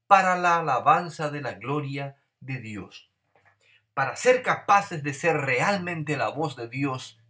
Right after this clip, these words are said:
en nuestro mundo roto, dividido,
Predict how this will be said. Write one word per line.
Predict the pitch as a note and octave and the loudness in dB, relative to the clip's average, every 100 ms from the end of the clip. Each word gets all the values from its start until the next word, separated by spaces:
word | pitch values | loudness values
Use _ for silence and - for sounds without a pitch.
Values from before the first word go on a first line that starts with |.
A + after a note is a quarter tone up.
| _ | _
en | C#3+ B2+ | -4 -2
nuestro | C3+ C3+ - A2+ | -4 -6 -8 -8
mundo | D3+ G#3 G3 F3+ D#3 - - - | -4 -4 -4 -4 -6 -12 -20 -4
roto, | D3 B2+ C3 D3+ D3 - - - - - | -2 0 2 4 4 0 -14 -16 -20 -6
dividido, | D3 F#3 D3+ C#3+ A2 D#3 F3 C#3+ F#2+ | 0 0 -2 -6 -4 -2 -2 -4 -10